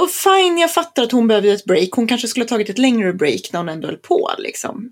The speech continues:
Eh, jag tänker dock att, eh, jag, eh, ska prata mer om gardet än om Cissi Wallin, för jag känner att hon kan, hon får skit som det. Men jag var inne på deras, eh, <laughs> för att kolla, liksom. Ja, men så här, gardet, vad gör de nu då? För att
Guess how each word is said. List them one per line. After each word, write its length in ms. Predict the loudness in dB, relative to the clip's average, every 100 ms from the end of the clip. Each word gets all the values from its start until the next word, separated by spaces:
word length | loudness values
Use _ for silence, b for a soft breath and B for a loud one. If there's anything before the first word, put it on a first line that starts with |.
| _ -4
Eh, 220 | 0 0
jag 220 | 0 0
tänker 440 | 2 2 2 0 2
dock 340 | -2 -2 -8 -4
att, 220 | -4 -6 -8 -10 -10 _ _ _ _ _ _ -10
eh, 260 | -4 -2 -2
jag, 460 | 0 2 2 0
eh, 420 | 0 0 0 -4 -6 -10 -10
ska 400 | -8 -2 -2 -2
prata 320 | -4 -6 -6
mer 120 | -4 -4
om 120 | -2
gardet 400 | 0 0 -2 -4
än 80 | -8
om 80 |
Cissi 220 | -8 -8 -6
Wallin, 320 | -6 -6 -8
för 100 | -8
jag 220 | -8 -8
känner 260 | -8 -8 -8
att 300 | -10 -12 -16 _ -10
hon 320 | -6 -4 -6
kan, 340 | -8 -8 -8
hon 180 | -4 -4
får 200 | -4 -6
skit 260 | -4 -8 -8
som 140 | -4
det. 180 | -2 -4 -6 B B B 2
Men 120 | 4
jag 100 | 6
var 60 |
inne 240 | 4 2 2
på 100 | 2
deras, 640 | 2 2 2 -2 -4 0
eh, 460 | 2 2 0 2 2
<laughs> 100 | 2
för 80 | -4
att 60 | -2
kolla, 460 | 0 0 4 4
liksom. 520 | 4 0 -2 -4 -4 -8 B B B
Ja, 100 | 2
men 120 | 2
så 120 | 2
här, 80 | 0
gardet, 540 | 0 0 2 2 0 2
vad 140 | 0
gör 120 | 2
de 220 | 2 0 2
nu 260 | -2 -2 -2
då? 140 | -4
För 180 | -4 -4
att 140 | -4